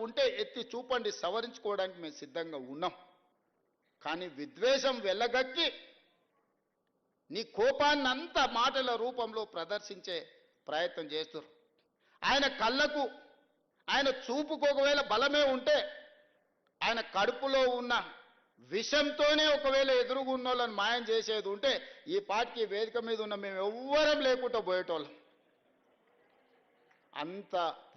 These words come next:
విషం ఆయన మాటల్లో, కళ్ళల్లో కనిపిస్తుంది.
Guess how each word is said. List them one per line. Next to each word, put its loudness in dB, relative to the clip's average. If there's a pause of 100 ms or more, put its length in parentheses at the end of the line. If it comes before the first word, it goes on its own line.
విషం 0
ఆయన 2 (160)
మాటల్లో, -2 (220)
కళ్ళల్లో -6
కనిపిస్తుంది. -16